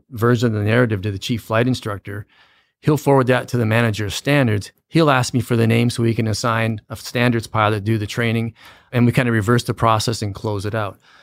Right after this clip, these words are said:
So, and the same on the maintenance side. Again, it's a little ch-, more challenging to be completely confidential in maintenance. If somebody drops something or something happens, they all kinda know, right? Or somebody gets hurt.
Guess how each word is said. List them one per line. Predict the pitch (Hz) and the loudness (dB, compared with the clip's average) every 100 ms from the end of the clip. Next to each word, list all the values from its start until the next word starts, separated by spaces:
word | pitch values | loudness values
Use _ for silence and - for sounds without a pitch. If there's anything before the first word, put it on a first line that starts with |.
| _ _ - | _ _ -8
So, | - 117 110 123 | 0 4 4 2
and | 131 | 0
the | |
same | - 151 143 | 2 4 4
on | |
the | 127 | 4
maintenance | 113 123 123 101 | 4 2 0 -6
side. | - 92 95 | -8 -6 -4
Again, | 95 117 | 0 2
it's | 120 131 | 2 2
a | |
little | 143 151 | 2 0
ch-, | - 151 | -4 -4
more | 127 | -4
challenging | - 117 120 135 135 147 143 123 | -2 0 2 4 4 4 2 0
to | 123 | 0
be | 117 117 110 104 - | 2 2 2 -4 -6
completely | 117 110 127 123 | -4 0 0 0
confidential | 120 117 110 110 113 113 | 0 0 0 -2 -2 -4
in | 98 | -4
maintenance. | 98 110 139 127 | -4 -4 -4 -2
If | 110 95 - _ - _ | -4 -8 -12 _ -20 _
somebody | - 110 101 | -6 -2 -2
drops | 90 98 - - | -2 -2 -4 -6
something | 104 107 104 101 | -6 -2 -2 -2
or | 87 90 85 - - - _ | -4 -4 -6 -10 -20 -20 _
something | - 107 107 | -2 0 2
happens, | 101 107 110 107 | 2 2 2 2
they | 104 110 | 4 4
all | 110 | 2
kinda | 104 110 104 | 0 -2 0
know, | 101 104 101 | 0 0 0
right? | 95 98 | -2 -4
Or | 104 | -2
somebody | 117 107 104 | -2 0 -2
gets | 98 - | -4 -6
hurt. | 107 120 - | -4 -4 -4